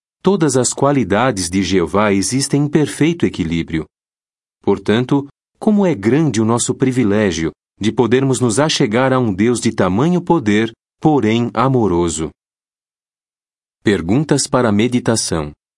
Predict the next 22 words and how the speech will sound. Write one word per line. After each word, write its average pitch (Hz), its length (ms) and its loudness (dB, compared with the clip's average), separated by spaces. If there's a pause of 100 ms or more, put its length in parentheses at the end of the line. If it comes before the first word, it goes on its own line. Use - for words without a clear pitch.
(1300)
Segundo 143 560 0
Reis 104 340 0
seis, 110 640 -2
oito 147 300 2
a 135 60 2
dezessete. 98 800 -2 (840)
Como 214 240 2
o 196 40 -2
papel 117 460 0
de 98 140 0
Deus 101 400 -2
como 95 260 0
Jeová 107 480 0
dos 117 220 -2
exércitos 95 840 -2 (300)
pode 156 240 0
nos 147 180 0
encorajar 135 640 0
em 123 120 0
tempos 104 440 -2
de 101 80 0
aflição? 90 640 -4